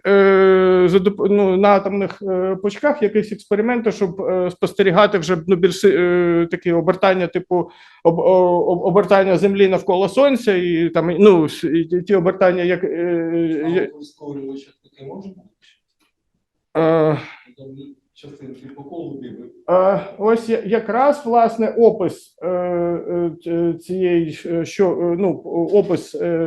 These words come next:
Speaker 1: в різних системах координат. Ви в прискорювачі можете там стати поблизу, м, т-, тобто там д-, дуже с-, е, серйозно і важко роз-, розбиратися. В прискорювачі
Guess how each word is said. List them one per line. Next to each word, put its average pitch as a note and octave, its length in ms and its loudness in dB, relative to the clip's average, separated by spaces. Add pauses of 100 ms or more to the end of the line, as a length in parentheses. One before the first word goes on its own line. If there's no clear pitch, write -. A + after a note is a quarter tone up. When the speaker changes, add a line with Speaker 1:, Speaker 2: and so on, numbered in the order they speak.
(240)
Speaker 1:
в D#3+ 60 -6
різних E3+ 360 -2
системах E3 500 -2
координат. F#3 680 4 (400)
Ви G3+ 80 8
в G3+ 120 4
прискорювачі G#3+ 680 6
можете F#3+ 380 2
там F3 180 2
стати F#3 400 4
поблизу, F#3 760 4
м, F3+ 340 0
т-, G3 140 2
тобто G3 280 0
там A3+ 220 2
д-, G3+ 200 0
дуже G#3 280 2
с-, G#3 140 -6
е, G3 280 -2
серйозно G#3 500 0
і F3+ 40 0
важко G3+ 340 0
роз-, F#3 440 -4
розбиратися. E3 600 -4
В - 40 -8
прискорювачі F#3 760 2